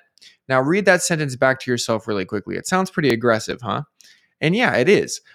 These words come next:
Oh, and if you think this is something that would never happen, maybe check out the headline from Money Week, which was today, which says, "What is yield curve control and why is it coming to a central bank near you?" <laughs> I'm here to tell you that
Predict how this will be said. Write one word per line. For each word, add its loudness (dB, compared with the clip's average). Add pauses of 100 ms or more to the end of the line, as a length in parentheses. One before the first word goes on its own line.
(100)
Oh, 6
and 0
if -6
you -6
think -4
this -8
is -4
something -2
that 0
would -2
never 0
happen, -2
maybe 0
check -2
out 0
the -6
headline -2
from -8
Money -4
Week, -4
which -4
was -2
today, 0
which 0
says, 0
"What 2
is 2
yield -2
curve 2
control 0
and -2
why 4
is 4
it 0
coming 0
to 4
a 4
central 0
bank 0
near -4
you?" -4 (140)
<laughs> -2
I'm 4
here 6
to 6
tell 6
you 8
that 6